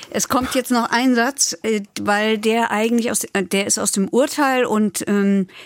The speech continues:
der fasst eigentlich ganz gut zusammen, warum dieser Arzt verurteilt worden ist. Nämlich, bei Beachtung des medizinischen Standards wäre der Patient mit an Sicherheit grenzender Wahrscheinlichkeit, das ist wichtig,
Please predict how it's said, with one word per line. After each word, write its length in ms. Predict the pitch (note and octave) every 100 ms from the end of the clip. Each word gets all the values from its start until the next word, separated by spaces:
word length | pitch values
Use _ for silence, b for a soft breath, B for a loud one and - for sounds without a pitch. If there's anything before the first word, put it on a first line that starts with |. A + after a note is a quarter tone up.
| B
der 80 |
fasst 300 | F#3 C4+ -
eigentlich 280 | - A#3+ A3+
ganz 200 | A3+ G#3
gut 180 | B3 A#3+
zusammen, 380 | G#3 G3+ A3+ A3
warum 400 | F#3 F3 A3 B3
dieser 260 | G#3 F3+
Arzt 260 | - F#3+ -
verurteilt 560 | - - G#3+ G#3+ E3 -
worden 360 | D#3 D#3 D3
ist. 400 | - D#3+ - -
Nämlich, 480 | G3+ G3 G#3 E3 - B B B
bei 160 | F#3+
Beachtung 680 | F#3 G3 - B3+ E4+ - D4
des 200 | C4 A#3
medizinischen 960 | A3 G3+ G3+ - - B3+ C4 B3+ - G3+
Standards 720 | - F3+ G3 G3+ D#3+ D3 -
wäre 220 | F#3+ F#3+ F#3+
der 100 | F3+
Patient 520 | F3 - G3 A3+ -
mit 220 | F#3+ -
an 200 | F3+ F3+
Sicherheit 640 | E3 E3+ C4+ D#4 C4+ A#3+ -
grenzender 580 | F3+ G3+ A#3+ A3 F#3
Wahrscheinlichkeit, 800 | E3 D#3+ E3+ G3 A#3+ - A#3 G#3+
das 220 | - G#3+ -
ist 120 | -
wichtig, 440 | A#3+ - D#4 -